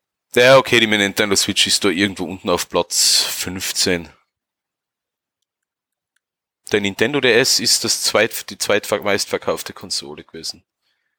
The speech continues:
Die meistverkaufte war die PlayStation zwei mit hundertsiebenundfünfzig Millionen Einheiten und der Nintendo D S mit hundertvierundfünfzig Millionen Einheiten.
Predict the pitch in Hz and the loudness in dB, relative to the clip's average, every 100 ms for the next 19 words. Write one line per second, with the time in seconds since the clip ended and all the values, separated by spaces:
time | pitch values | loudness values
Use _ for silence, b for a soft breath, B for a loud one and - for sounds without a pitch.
0 | _ _ _ _ _ _ _ _ _ - | _ _ _ _ _ _ _ _ _ -4
1 | 98 131 170 156 - 135 - 123 117 - | 2 4 4 0 2 2 2 2 2 4
2 | 117 127 - 120 110 - - 98 113 - | 0 2 0 0 0 0 2 2 0 -4
3 | - 113 - - 151 135 - 104 - - | -4 -2 2 2 2 -2 -2 -6 -4 -4
4 | 104 113 110 110 113 110 - _ - 113 | -4 -2 0 2 0 -4 -12 _ -4 -4
5 | 120 123 127 139 90 107 104 - 98 98 | 0 0 0 -6 -6 -6 -6 0 0 0
6 | 92 107 107 92 80 101 - 101 107 98 | 0 0 2 2 2 0 -2 -8 -4 -4
7 | - - 131 117 95 82 - - 76 67 | -2 -2 0 -2 -6 -6 -6 -8 -10 -10
8 | 69 57 62 - - - | -10 -12 -14 -14 -16 -18